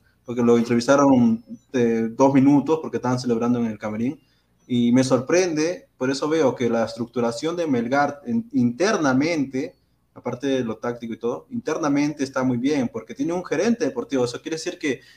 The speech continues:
que sí escuchan cuando se, cuando se ve la, la, la hora de elegir a los entrenadores. No creo, no, no, no son, este, cuatro, cuatro, cuatro señores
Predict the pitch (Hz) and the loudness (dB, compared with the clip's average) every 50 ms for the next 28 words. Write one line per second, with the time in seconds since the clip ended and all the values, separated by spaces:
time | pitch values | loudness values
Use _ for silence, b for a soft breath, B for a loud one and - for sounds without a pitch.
0 | B B _ 131 120 - - 185 226 202 - - - 185 202 220 - - - 127 | B B _ -6 -6 -4 -2 0 -2 -2 -2 -4 -8 -6 -4 -4 -4 -2 0 0
1 | 127 131 147 165 160 _ _ _ _ _ _ - 123 120 120 123 120 - 131 127 | 2 2 0 -4 -8 _ _ _ _ _ _ 0 2 4 4 2 2 0 0 -2
2 | 127 127 - 123 120 117 120 117 - 120 120 131 147 156 156 151 147 139 123 117 | -2 -2 -2 0 0 2 0 0 -2 -2 -2 -2 -2 -2 -2 0 0 0 0 0
3 | 110 - - 120 113 110 110 110 113 110 110 113 113 120 131 143 147 143 131 117 | -4 -6 -6 -6 -4 -4 -4 -4 -4 -4 -2 -2 0 0 0 0 0 0 0 -2
4 | 110 107 - - 170 160 135 117 110 107 - - 110 113 110 107 107 110 113 113 | -2 -4 -4 -2 0 0 0 0 -2 -4 -6 -8 -10 -8 -8 -6 -4 -4 -2 -2
5 | 117 120 135 131 131 147 147 147 - 139 127 135 143 143 143 147 151 147 147 147 | 0 0 -2 -2 -2 -4 -4 -4 -2 0 0 2 2 2 2 0 0 0 0 0
6 | 143 147 147 139 - 160 160 160 156 139 - - - 123 120 117 117 117 117 113 | 0 0 -2 -2 -2 -4 -4 -2 -4 -6 -8 -6 -4 -2 0 0 0 -2 -4 -6
7 | 113 _ 143 147 143 143 151 143 139 135 131 - 147 139 139 147 - - _ _ | -6 _ -10 -10 -6 -4 -2 -2 -2 -2 -4 -6 -10 -10 -10 -10 -12 -12 _ _
8 | - 143 139 139 143 143 143 135 135 127 131 135 143 156 156 156 147 151 160 156 | -12 -10 -8 -6 -6 -4 -2 -2 -2 -2 -2 -2 0 0 0 0 0 0 -2 -4
9 | - b | -6 b